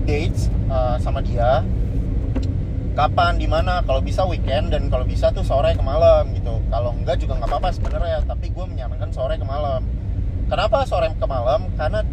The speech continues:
chance lu untuk bisa ngewe sama itu cewek lebih gede kalau dia mau diajak pergi malam-malam. Kalau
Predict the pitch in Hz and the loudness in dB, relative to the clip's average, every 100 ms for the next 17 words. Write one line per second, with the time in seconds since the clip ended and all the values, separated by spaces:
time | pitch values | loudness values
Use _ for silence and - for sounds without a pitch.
0 | - 185 175 - - 180 160 - - - | -2 -2 -2 -2 -2 0 0 -2 -2 -2
1 | - - 147 196 214 - - - - - | -2 -2 0 0 2 0 0 -2 -2 -2
2 | - - - - - 175 - 156 - - | 0 0 0 0 0 2 2 0 0 0
3 | - - - - - 131 - - - - | 0 0 0 2 2 2 2 0 2 2
4 | - - - - - 139 180 - 156 170 | 2 2 0 0 -2 0 0 -2 -4 -4
5 | 180 170 - 175 - - - 190 214 220 | -4 -2 -2 -4 -4 -4 -4 -2 0 0
6 | 208 196 - - - - - - - - | 0 0 -2 -2 -2 -2 -2 -2 0 2
7 | 156 | 2